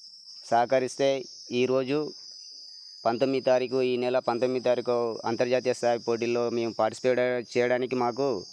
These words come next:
సహకరిస్తే మాకు ఎలాంటి బాధ అని అంటూ ఉండదు. మేము కూడా వాళ్ళను ఎల్లవేళలా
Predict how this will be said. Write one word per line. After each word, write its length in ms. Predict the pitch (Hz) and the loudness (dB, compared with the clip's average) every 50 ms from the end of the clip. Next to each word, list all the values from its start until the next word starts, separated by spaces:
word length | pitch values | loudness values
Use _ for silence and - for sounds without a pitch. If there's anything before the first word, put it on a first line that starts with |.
| - - - - - - - - | -18 -18 -18 -18 -18 -20 -18 -8
సహకరిస్తే 920 | - - 107 113 113 107 127 123 123 117 - - 135 139 131 117 95 98 117 - - - - - - - - - - - - - - - - - - - - - - - - - - - | -2 2 2 2 4 4 2 2 2 -2 -2 0 2 2 4 2 0 -4 -10 -16 -20 -20 -20 -20 -20 -20 -20 -20 -20 -20 -20 -20 -20 -20 -20 -20 -20 -20 -20 -20 -20 -20 -20 -20 -4 -2
మాకు 200 | 110 107 95 120 | -2 0 2 2
ఎలాంటి 280 | 120 127 131 135 127 135 | 2 2 2 0 0 2
బాధ 260 | 117 123 123 123 127 | 2 4 4 4 2
అని 240 | 131 127 127 127 131 | 0 0 0 -2 -4
అంటూ 260 | 123 123 107 127 127 | -4 -4 -2 -2 0
ఉండదు. 520 | 120 120 117 117 117 120 135 143 160 190 - - - - - - - - - - - - - - - - - - - - - - - - | 0 0 -2 -2 0 0 -2 -2 -4 -8 -12 -18 -18 -18 -18 -18 -18 -18 -18 -18 -20 -20 -18 -18 -20 -20 -20 -20 -20 -20 -20 -20 -12 -6
మేము 260 | 110 113 120 135 139 | -2 0 0 0 0
కూడా 220 | 139 143 139 139 135 | 0 0 0 0 2
వాళ్ళను 640 | 131 131 131 131 131 131 131 127 123 113 104 95 101 131 - - - - - - - - - - - - - - _ _ _ _ _ _ _ _ - - - _ - | 2 0 0 0 -2 -2 -2 -2 -2 -4 -4 -6 -10 -12 -20 -20 -20 -20 -20 -20 -20 -20 -20 -20 -20 -20 -20 -20 _ _ _ _ _ _ _ _ -20 -20 -20 _ -4
ఎల్లవేళలా 720 | 107 117 127 123 127 131 135 135 135 135 127 120 107 98 | 0 0 2 2 2 0 0 0 0 0 0 0 -2 -4